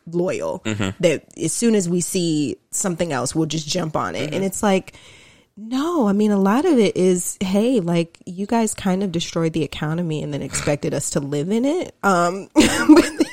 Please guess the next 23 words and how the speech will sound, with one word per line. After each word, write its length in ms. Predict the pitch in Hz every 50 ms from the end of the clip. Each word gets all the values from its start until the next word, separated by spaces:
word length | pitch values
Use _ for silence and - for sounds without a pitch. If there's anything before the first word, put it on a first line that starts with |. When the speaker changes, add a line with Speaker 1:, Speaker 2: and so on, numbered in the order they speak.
| - 381 - 330 -
Speaker 1:
the, 180 | 330 - - 247
the 220 | 233 220 214 -
other 300 | 190 233 247 254 220 214
part 400 | - - - 190 175 170 - -
is, 240 | - 196 185 190 - - - - - - - - - - - _ _ _ _ _ _ _ - - - - _ _ _ _ _ _
maybe 480 | - - 202 214 220 226 262 262 294 320
there 140 | 311 330 330 -
isn't 340 | - 349 427 - 480 440 277
this 200 | - 196 180 - -
ideal 640 | 185 190 185 165 143 - 190 196 202 196 185 175 170
linear 680 | 175 175 175 185 190 196 196 190 180 175 175 175 165 - _ _ _ _ _ _ _ _ _ _ _ - 160
journey 560 | 147 - 180 185 185 190 190 180 170 165 165
to 160 | - - - 185 175
Speaker 2:
Yeah. 120 | 170 170 160
Speaker 1:
a 120 | 165 170
specific, 920 | 165 - - 170 160 - - - - 190 - - - 180 175 170 - - - _ -
like, 340 | 170 165 156 156 - - - -
divinely 760 | 165 151 196 170 156 175 175 175 180 185 185 180 175 170 170
appointed 840 | - - - - - 175 170 170 170 165 165 165 160 160 156 165 160 - _ _ _ _ _ _ _
calling 640 | - - - 190 165 160 151 143 - - - - -
Speaker 2:
Yeah. 180 | 214 - - - - - - - - _ -
Speaker 1:
and 120 | 196 180
assignment. 680 | 175 170 - - 190 185 - - - - - - -